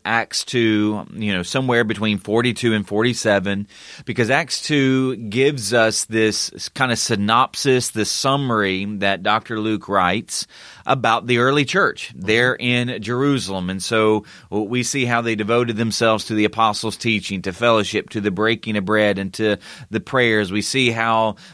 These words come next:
uh, they met together in the temple courts and then from home to home or house to house, and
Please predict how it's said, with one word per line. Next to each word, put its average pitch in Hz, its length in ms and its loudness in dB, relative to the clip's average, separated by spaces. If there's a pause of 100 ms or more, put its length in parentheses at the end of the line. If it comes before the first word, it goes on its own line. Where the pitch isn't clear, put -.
(120)
uh, 104 160 -4
they 117 200 0
met 123 300 -2
together 117 460 -2
in 120 140 -2
the 117 120 2
temple 127 540 0
courts 123 460 2
and 107 100 -4
then 110 160 2
from 104 180 -2
home 127 600 -2 (260)
to 117 140 -2
home 131 420 0
or 95 120 0
house 123 420 -2
to 117 100 -2
house, 113 540 0
and 101 220 -6